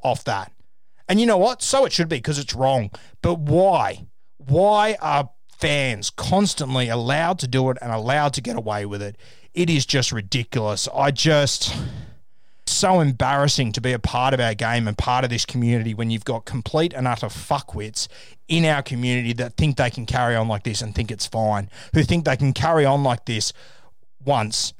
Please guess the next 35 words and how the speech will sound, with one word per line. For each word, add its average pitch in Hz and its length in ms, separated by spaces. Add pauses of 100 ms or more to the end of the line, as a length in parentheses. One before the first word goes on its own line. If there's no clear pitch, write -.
and 143 100
then 143 140
come 143 200
back 131 200
four 139 240
hours 113 260
later, 120 180
do 120 220
it 110 60
again, 113 340 (200)
then 143 140
come 147 160
back 135 140
the 135 80
next 120 240
morning, 120 320
do 120 160
it 107 60
again, 113 220
then 117 100
come 156 180
back 139 140
that 123 160
night 123 360
and 110 100
do 135 140
it 123 60
again 107 240
and 98 100
think 120 140
it's 104 160
fine. 107 420
It 147 140
is 127 240
just 143 420